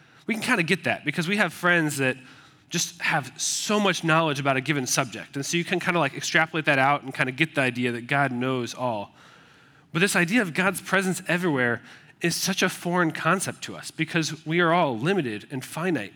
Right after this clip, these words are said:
in our existence. We can only be one place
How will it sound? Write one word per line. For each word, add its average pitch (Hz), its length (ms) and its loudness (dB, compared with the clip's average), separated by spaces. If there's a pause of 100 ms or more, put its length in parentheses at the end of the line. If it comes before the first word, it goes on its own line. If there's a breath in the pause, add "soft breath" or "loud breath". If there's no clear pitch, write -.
in 135 100 -6
our 127 80 -2
existence. 123 640 -8 (1200 loud breath)
We 156 100 2
can 190 100 0
only 185 100 4
be 170 140 0
one 165 200 2
place - 400 0